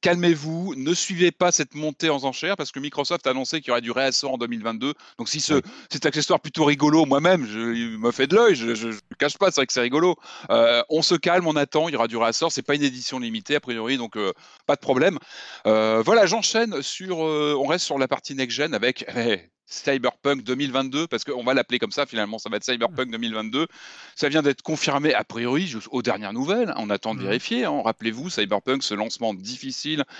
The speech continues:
Speaker 1: on en a parlé, euh, il y a quelques mois maintenant,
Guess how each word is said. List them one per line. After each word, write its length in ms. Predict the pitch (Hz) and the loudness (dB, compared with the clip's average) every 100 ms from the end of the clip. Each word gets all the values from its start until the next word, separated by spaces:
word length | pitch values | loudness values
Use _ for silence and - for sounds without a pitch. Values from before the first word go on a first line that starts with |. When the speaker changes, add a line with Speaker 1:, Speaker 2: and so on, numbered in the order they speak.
| - - | -18 -12
Speaker 1:
on 80 | 110 | -6
en 160 | 113 113 | -2 0
a 120 | 110 | -2
parlé, 380 | 110 110 113 117 | 0 0 2 2
euh, 200 | 95 92 | 0 -2
il 60 | 90 | -4
y 40 | |
a 40 | |
quelques 280 | 95 98 - | -2 -4 -4
mois 300 | 95 104 165 | -8 -2 0
maintenant, 400 | 160 - 151 175 | 0 -2 -4 -4